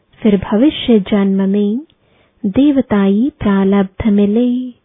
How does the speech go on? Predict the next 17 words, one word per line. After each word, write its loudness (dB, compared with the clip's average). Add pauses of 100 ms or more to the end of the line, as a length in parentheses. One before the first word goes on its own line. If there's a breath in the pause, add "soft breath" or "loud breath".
(540)
अब -2
यह 2
चाहिए 0 (540)
नॉलेज, -2 (640)
तभी 0
योग 0 (560)
पूरा 4
लग 0
सकता -4
है। -2 (760)
तो 2
अपने 2
को -2
आत्मा -4
समझ -4 (880)
परमात्मा 0
की -4